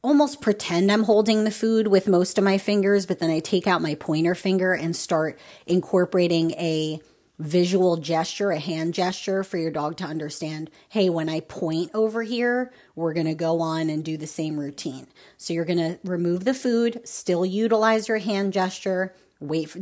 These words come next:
same thing, wait for your dog to go on and hopefully offer a down or a sit on their own. Since you've done it enough times, your dog should be getting it by now. And then if they, again, if they offer at this point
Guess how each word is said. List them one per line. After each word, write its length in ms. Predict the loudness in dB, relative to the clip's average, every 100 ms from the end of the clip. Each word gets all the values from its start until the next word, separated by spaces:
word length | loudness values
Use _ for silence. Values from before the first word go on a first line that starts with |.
| -12
same 320 | -8 -2 0 2
thing, 400 | 2 0 -2 -4
wait 220 | -6 -4
for 100 | -2
your 140 | 2
dog 240 | 2 2 0
to 100 | 0
go 220 | 2 4
on 280 | 2 2 0
and 140 | -2
hopefully 420 | -6 -10 -8 -8 -4 0
offer 460 | 2 0 0 0
a 80 | 0
down 440 | 0 -2 0 -2
or 200 | -2 -6
a 40 | -6
sit 380 | -4 -2 -4 -6 -20 -20 -12
on 260 | -8 -6
their 220 | -4 -4 -2
own. 460 | 0 0 -2 -6
Since 280 | -8 -10 -8
you've 140 | -8
done 200 | -8 -6
it 120 | -4 -2
enough 300 | -2 -4 -6
times, 480 | -6 -4 -4 -6
your 80 | -8
dog 240 | -10 -12 -10
should 180 | -10
be 140 | -8 -6
getting 300 | -4 -4 -6
it 120 | -8
by 160 | -8 -8
now. 320 | -8 -10 -14 -18 -20 -20 -10
And 220 | -6 -2
then 240 | 0 -2 -2
if 200 | -6 -4
they, 380 | -4 -4 -4 -8 -4
again, 240 | -2 -2
if 100 | -2
they 140 | -6 -4
offer 480 | 0 0 0 -2 0
at 140 | 0 -2
this 180 | -6
point 480 | -6 -4 0 0 -2